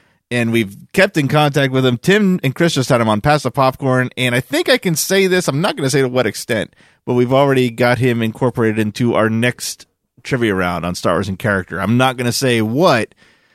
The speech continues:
but we've, he's a really cool guy. Very funny, super dry humor.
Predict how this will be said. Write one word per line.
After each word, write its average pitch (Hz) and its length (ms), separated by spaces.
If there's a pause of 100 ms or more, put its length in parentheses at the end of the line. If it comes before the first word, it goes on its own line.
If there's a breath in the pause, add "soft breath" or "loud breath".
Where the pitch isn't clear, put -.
(140 soft breath)
but 117 140
we've, 107 340 (300)
he's 151 180
a 143 80
really 165 380
cool 131 240
guy. 101 340
Very 147 600 (680)
funny, 120 300
super 160 400
dry 117 440
humor. 104 580